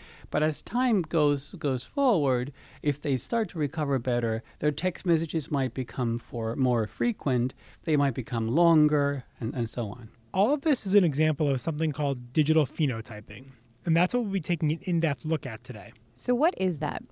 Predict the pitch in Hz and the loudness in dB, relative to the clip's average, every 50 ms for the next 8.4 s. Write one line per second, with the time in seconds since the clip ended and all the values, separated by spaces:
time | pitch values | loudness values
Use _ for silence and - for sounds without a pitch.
0 | - - _ _ - _ - 254 240 269 247 - 262 277 320 302 - 339 339 330 | -20 -20 _ _ -4 _ 4 4 4 4 0 -2 -2 -2 -4 -4 -4 -4 -4 -2
1 | 269 233 214 - 208 185 180 165 - 185 180 170 175 - - 208 190 170 160 156 | 0 0 0 0 -2 -2 -2 -2 -4 -4 -4 -4 -4 -4 -4 -4 -2 -2 -4 -4
2 | - - 135 135 135 - - 165 185 180 175 175 - 190 - - - 180 180 196 | -4 -2 -2 -2 -2 -4 -4 -4 -2 -2 -2 -4 -6 -10 -12 -8 -6 -6 -4 -4
3 | - - - 269 262 254 247 233 180 165 160 160 165 160 156 147 165 165 156 165 | -6 -6 -6 -4 -2 -2 -2 -2 -2 -2 -2 -2 -4 -4 -4 -6 -6 -8 -6 -6
4 | 165 160 156 156 - - - 147 - - - - - - _ _ - - 214 202 | -6 -6 -6 -8 -10 -8 -6 -6 -6 -6 -10 -16 -20 -20 _ _ -6 -4 -4 -2
5 | - 202 196 165 180 175 - 175 180 175 175 175 175 180 180 180 185 208 - - | -2 -2 -2 -2 -4 -4 -4 -4 -2 -2 -2 0 -2 -2 -2 -4 -4 -4 -4 -4
6 | 170 165 147 - - 294 262 214 170 156 151 147 139 - 143 151 185 214 - - | -4 -4 -4 -4 -4 -2 0 0 0 -2 -4 -4 -4 -4 -4 -4 -4 -4 -6 -6
7 | _ 262 254 240 214 - - 180 151 151 160 147 - - - - - _ _ - | _ -2 0 0 -2 -2 -4 -4 -2 -2 -4 -4 -4 -6 -8 -10 -12 _ _ -16
8 | - - - 170 160 156 143 139 | -12 -4 0 2 2 4 2 0